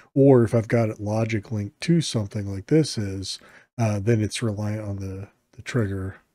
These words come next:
uh, to set it off instead. So your choice, however you wanna do that.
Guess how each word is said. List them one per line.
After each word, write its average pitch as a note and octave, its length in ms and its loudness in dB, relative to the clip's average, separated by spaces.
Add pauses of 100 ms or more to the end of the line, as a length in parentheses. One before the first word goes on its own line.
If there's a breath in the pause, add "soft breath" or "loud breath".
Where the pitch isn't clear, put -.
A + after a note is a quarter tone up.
(120)
uh, G2+ 300 -8
to G#2+ 260 -6 (680 soft breath)
set A2 200 6
it G#2 80 0
off G#2 240 -2
instead. G2+ 640 0
So G#2 360 -4
your C3+ 220 4
choice, A#2 460 2
however A#2 260 0
you A#2+ 120 2
wanna A#2 260 -2
do G2+ 180 -4
that. G2+ 280 -6